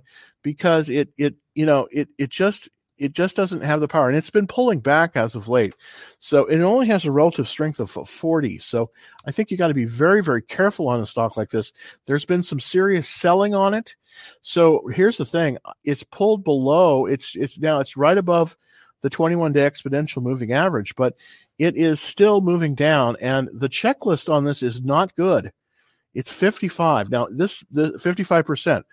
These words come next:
Typically, what I wanna see on this is at least sixty-five. So this is a, this is a, this is a not, this isn't viable really for me right now. So I just,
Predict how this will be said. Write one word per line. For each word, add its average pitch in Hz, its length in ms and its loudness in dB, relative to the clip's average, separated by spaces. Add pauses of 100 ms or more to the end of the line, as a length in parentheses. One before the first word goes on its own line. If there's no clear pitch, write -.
(480)
Typically, 233 420 4
what 190 160 4
I 175 80 4
wanna 185 260 0
see 165 500 -2
on 123 240 -2
this 120 420 -4
is 127 320 0
at 120 140 -4
least 165 420 -2
sixty-five. 151 720 0
So 120 280 0 (520)
this 180 220 2
is 208 160 -4
a, 185 260 4
this 170 200 0
is 202 140 -2
a, 175 260 0
this 151 260 0
is 190 120 -6
a 180 100 0
not, 175 280 2
this 160 240 -2
isn't 202 320 -2
viable 139 460 4
really 92 340 -6 (420)
for - 140 -6
me 110 140 -4
right 101 240 -4
now. 82 240 -8
So - 320 0
I 151 240 4
just, 180 340 2